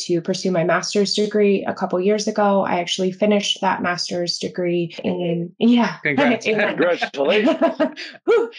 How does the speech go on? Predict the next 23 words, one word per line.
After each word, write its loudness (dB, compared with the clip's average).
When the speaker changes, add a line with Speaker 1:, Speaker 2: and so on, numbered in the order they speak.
Speaker 1:
check -2
that, -2
check -2
that 4
off 2
the 2
list. 0
Speaker 2:
Yes. -2
<laughs> -6
Speaker 1:
Uh, 0
so, 2
<laughs> -18
so 2
I 4
completed -4
that 2
master's -6
degree -6
program -4
last -2
summer -8
and -2
published, -4